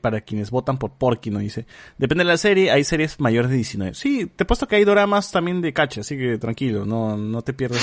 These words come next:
en la, así como hay, ah, series acá, así como tienes Falcon and the Winter Soldier, también tienes tu, tu serie de cache, pues, también, ¿no? Además, <laughs> si quieres una serie japonesa, puedes, puedes buscar este, esta de la,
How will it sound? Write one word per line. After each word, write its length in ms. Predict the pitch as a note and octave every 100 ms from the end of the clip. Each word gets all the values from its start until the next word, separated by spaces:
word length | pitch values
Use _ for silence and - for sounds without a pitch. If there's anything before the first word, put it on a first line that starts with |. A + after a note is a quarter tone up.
| A#2 G#2+
en 20 |
la, 120 | G#2 - - -
así 180 | - C#3
como 160 | D3 D3
hay, 80 | D3 C3+ D3+ -
ah, 100 | G#2+ G#2
series 380 | C3 C#3+ D3
acá, 320 | C3 C3 C3 A#2+ B2 - F#2+ - - -
así 140 | C3+
como 160 | D3+ D#3+
tienes 160 | E3+ -
Falcon 320 | F3+ E3+ E3
and 80 | D#3+
the 20 |
Winter 220 | E3+ F3
Soldier, 180 | G3+ A3
también 160 | A#2
tienes 180 | C3+ C#3
tu, 160 | C3+ G#2+ - _ _
tu 100 | -
serie 240 | A2 A#2+ C3
de 140 | A2
cache, 300 | A2+ A2 -
pues, 140 | - -
también, 320 | C#2+ E2+ -
¿no? 180 | - D3 - - -
Además, 300 | F#3+ A3+ - -
<laughs> 100 | -
si 120 | D3+
quieres 200 | F3 F#3
una 340 | G3+ G3 F3+
serie 240 | E3+ F#3+ G3
japonesa, 540 | G#3+ G3+ G#3+ G#3+ B3+ B3+
puedes, 360 | F#3 F3+ D#3 -
puedes 240 | - F#3+ F#3
buscar 400 | E3+ - F3 E3+
este, 1160 | E3 - D#3 C#3 C3+ C3 B2 A#2+ A#2 A#2 A#2+ A#2
esta 180 | - D#3+
de 320 | D3 C3 B2
la, 160 | A#2+